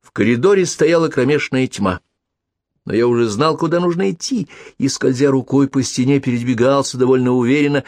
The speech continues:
стараясь не отставать от Кифы. Рука провалилась в пустоту.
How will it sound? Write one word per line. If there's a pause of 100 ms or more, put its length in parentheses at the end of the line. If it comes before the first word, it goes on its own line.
(120)
стараясь
не
отставать
от
Кифы. (3000)
Рука
провалилась
в
пустоту.